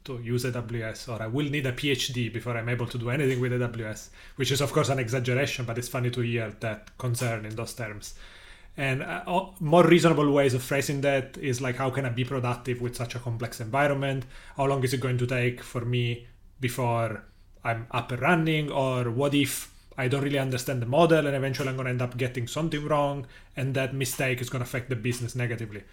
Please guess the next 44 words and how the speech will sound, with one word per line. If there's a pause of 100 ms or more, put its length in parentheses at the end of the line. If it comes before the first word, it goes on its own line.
(420)
And (160)
all
of
these
are
very
reasonable
concerns,
and
it's (100)
only
fair
to
admit
that
A
W
S (180)
is
somewhat
complex, (420)
but
that
complexity
is
what
gives
A
W
S
all
the
powers
and
all
the (320)
nice
things
that
you
can
do
with
it.